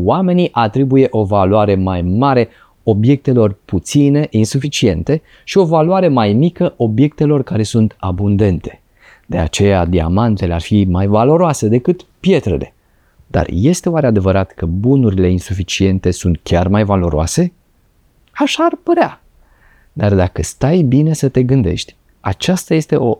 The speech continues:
eroare cognitivă. Faptul că un obiect este în cantitate redusă nu-l face neapărat mai valoros. Dar asta este eroarea de bază a mentalității insuficienței. Oamenii folosesc această scurtătură mentală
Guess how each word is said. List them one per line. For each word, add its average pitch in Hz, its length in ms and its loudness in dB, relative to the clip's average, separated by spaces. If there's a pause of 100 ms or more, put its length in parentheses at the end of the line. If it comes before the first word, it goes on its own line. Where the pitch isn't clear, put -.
eroare 139 480 0
cognitivă. 110 760 -2 (400)
Faptul 151 360 0
că - 120 -2
un 147 180 2
obiect 131 360 0
este 143 180 -2
în 135 60 2
cantitate 123 460 0
redusă 127 340 0
nu-l 156 160 2
face 165 240 0
neapărat 156 400 0
mai 143 200 0
valoros. 165 580 -2 (760)
Dar 107 260 -2
asta 165 280 -2
este 147 300 -2
eroarea 101 360 0
de 107 160 2
bază 101 460 0
a 90 40 0
mentalității 92 640 0
insuficienței. 98 880 -2 (320)
Oamenii 135 380 2
folosesc 117 560 0
această 101 460 -2
scurtătură 123 800 0
mentală 104 500 -2